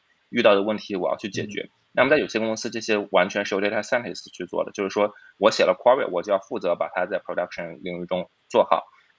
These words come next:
Speaker 1: 啊，
Speaker 2: 嗯。
Speaker 1: 所以这，这是，这是不同的公司对于这个职位的，呃，区别。啊，我记得 Facebook 公司有很大的一个 Data Engineering 的组，然后 Lyft 也有一个相对比较大的 Data Engineering 的组，
Speaker 2: 嗯。
Speaker 1: 但是可能在其他公司，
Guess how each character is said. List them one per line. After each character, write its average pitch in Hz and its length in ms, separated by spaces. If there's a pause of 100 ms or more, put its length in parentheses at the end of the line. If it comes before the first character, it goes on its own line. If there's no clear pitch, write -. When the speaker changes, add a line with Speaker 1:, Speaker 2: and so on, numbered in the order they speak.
(120)
Speaker 1:
啊， 95 280
Speaker 2:
嗯。 101 80
Speaker 1:
所 135 140
以 143 60
这， 139 220
这 131 160
是， 110 240
这 135 140
是 - 120
不 123 160
同 95 140
的 95 120
公 107 220
司 104 300
对 104 200
于 90 120
这 107 140
个 92 280
职 95 140
位 98 240
的， 85 580
呃， - 160 (380)
区 - 180
别。 101 260 (440)
啊， 92 340
我 101 140
记 160 100
得 120 260
Facebook 175 440
公 98 180
司 - 180
有 90 140
很 87 220
大 104 200
的 90 120
一 - 20
个 90 80
Data 98 260
Engineering 92 380
的 87 120
组， - 240
然 87 120
后 92 100
Lyft 123 300
也 87 140
有 85 180
一 90 160
个 87 380 (340)
相 110 220
对 110 100
比 92 60
较 87 100
大 92 180
的 85 80
Data 90 280
Engineering 90 300
的 87 100
组， 73 160
Speaker 2:
嗯。 - 80
Speaker 1:
但 107 160
是 107 100
可 - 140
能 87 100
在 98 140
其 - 140
他 98 140
公 98 200
司， 95 280